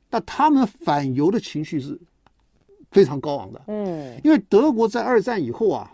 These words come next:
Speaker 1: 反犹的情绪被政府压下来了。
Speaker 2: 压制，对，对，对。嗯。
Speaker 1: 可是这些人没有啊，<laughs> 他是，
Speaker 2: 嗯。
Speaker 1: 这些人是因为
Speaker 2: 他是移民，
Speaker 1: 以
Speaker 2: 嗯。
Speaker 1: 以色列跟巴勒斯坦
Speaker 2: 嗯，嗯。
Speaker 1: 的这种冲突，
Speaker 2: 世仇，嗯。
Speaker 1: 这种冲突呢，会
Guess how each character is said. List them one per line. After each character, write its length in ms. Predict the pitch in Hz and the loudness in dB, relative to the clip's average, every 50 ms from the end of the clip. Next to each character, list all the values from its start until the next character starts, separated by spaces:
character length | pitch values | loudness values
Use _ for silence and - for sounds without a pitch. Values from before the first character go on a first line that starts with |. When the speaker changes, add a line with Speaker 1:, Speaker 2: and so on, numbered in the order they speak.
| _ _ _ | _ _ _
Speaker 1:
反 280 | - - - 156 151 | -10 -4 -2 0 2
犹 140 | 143 156 202 | 4 4 4
的 100 | 226 240 | 4 2
情 220 | 202 - - 175 180 | 0 0 -2 -4 -2
绪 140 | - 214 | -2 -4
被 160 | 185 - 196 180 | 0 2 2 2
政 200 | - 269 226 175 | 2 2 0 0
府 160 | - 123 110 | -2 -4 -8
压 180 | 120 190 220 247 | -6 -6 -6 -4
下 100 | 233 202 135 | -4 -4 -4
来 20 | |
了。 60 | - | -4
Speaker 2:
压 120 | 233 214 220 | -4 -4 -4
制， 340 | - - - 208 151 - - - | -8 -8 -6 -6 -6 -6 -8 -10
对， 160 | - 185 175 | -8 -8 -6
对， 200 | 147 165 143 127 | -6 -6 -8 -10
对。 280 | - 143 113 90 - - _ _ _ - | -10 -12 -14 -16 -16 -20 _ _ _ -8
嗯。 80 | - | -2
Speaker 1:
可 100 | - 208 | 0 2
是 100 | 220 269 | 2 2
这 220 | 254 - 381 359 294 | 4 6 8 8 10
些 160 | 208 277 220 | 10 10 10
人 80 | 220 202 | 8 8
没 140 | 180 190 | 6 6
有 100 | 190 170 | 6 4
啊， 260 | 143 117 101 98 104 113 _ _ | 2 0 -4 -8 -12 -16 _ _
<laughs> 120 | _ _ - 240 196 - | _ _ -8 -8 -6 -4
他 100 | - 269 | -2 -4
是， 140 | 277 - 294 | -2 -2 -4
Speaker 2:
嗯。 80 | 277 185 | -4 -2
Speaker 1:
这 180 | 359 339 320 | 2 2 2
些 140 | 285 - 285 | 2 2 2
人 120 | 233 240 214 | 0 0 0
是 160 | 233 262 233 | -2 -2 0
因 140 | 247 269 269 | 0 2 2
为 100 | 294 254 | 2 2
Speaker 2:
他 60 | 349 | 0
是 100 | 320 330 | 0 0
移 160 | 247 214 233 | 0 2 0
民， 280 | 240 240 180 165 170 196 | 0 0 -2 -4 -4 -4
Speaker 1:
以 200 | 277 202 196 196 | -2 0 0 0
Speaker 2:
嗯。 200 | 196 190 151 - - _ _ _ _ _ _ | 0 -2 -4 -8 -12 _ _ _ _ _ _
Speaker 1:
以 180 | - 190 202 185 | 2 2 2 4
色 200 | - 311 311 285 | 4 4 4 4
列 140 | 269 269 240 | 4 4 4
跟 180 | 202 254 254 | 2 0 0
巴 160 | - 269 262 | 0 2 2
勒 80 | 269 262 | 2 2
斯 140 | - - 277 | 0 -2 -6
坦 300 | - - 135 127 - 202 | -8 -8 -8 -10 -10 -8
Speaker 2:
嗯， 280 | 226 240 226 190 175 - - | -4 -4 -4 -4 -6 -6 -4
嗯。 100 | 208 214 | 0 2
Speaker 1:
的 240 | 208 202 165 151 151 _ _ | 4 4 2 0 -4 _ _
这 340 | - - 370 359 302 247 202 | 0 4 4 6 6 6 4
种 140 | 151 170 131 | 4 2 0
冲 320 | 131 - - 254 262 269 | -2 0 2 4 4 4
突， 80 | - - | 4 6
Speaker 2:
世 60 | 156 | 6
仇， 260 | 165 185 - - - _ _ _ _ _ _ | 6 6 4 2 -2 _ _ _ _ _ _
嗯。 80 | - 180 | -6 -2
Speaker 1:
这 120 | 175 330 | 0 2
种 160 | 254 254 180 | 4 2 2
冲 280 | 147 - - 285 311 320 | 0 0 0 2 2 2
突 160 | - - 185 | 2 2 0
呢， 140 | 196 208 196 - _ _ _ | 0 0 -2 -4 _ _ _
会 300 | - - 311 294 208 - | -2 2 2 4 2 2